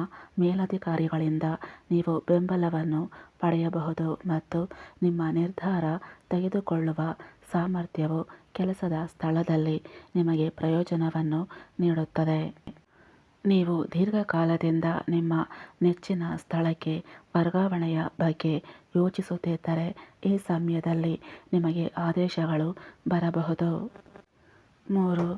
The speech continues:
ಸಿಂಹರಾಶಿ. ಸಿಂಹರಾಶಿಯ ಜನರಿಗೆ ಮಂಗಳ ಮತ್ತು ಕೇತುವಿನ ಸಂಯೋಗವು ನಿಮ್ಮ ನಾಯಕತ್ವದ ಸಾಮರ್ಥ್ಯ ಮತ್ತು ಆತ್ಮವಿಶ್ವಾಸವನ್ನು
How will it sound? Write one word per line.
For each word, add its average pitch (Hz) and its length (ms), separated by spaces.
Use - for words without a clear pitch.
ಸಿಂಹರಾಶಿ. 180 800
ಸಿಂಹರಾಶಿಯ 196 760
ಜನರಿಗೆ 170 520
ಮಂಗಳ 180 340
ಮತ್ತು 165 300
ಕೇತುವಿನ 185 600
ಸಂಯೋಗವು 170 680
ನಿಮ್ಮ 175 280
ನಾಯಕತ್ವದ 165 760
ಸಾಮರ್ಥ್ಯ 175 600
ಮತ್ತು 165 320
ಆತ್ಮವಿಶ್ವಾಸವನ್ನು 165 1200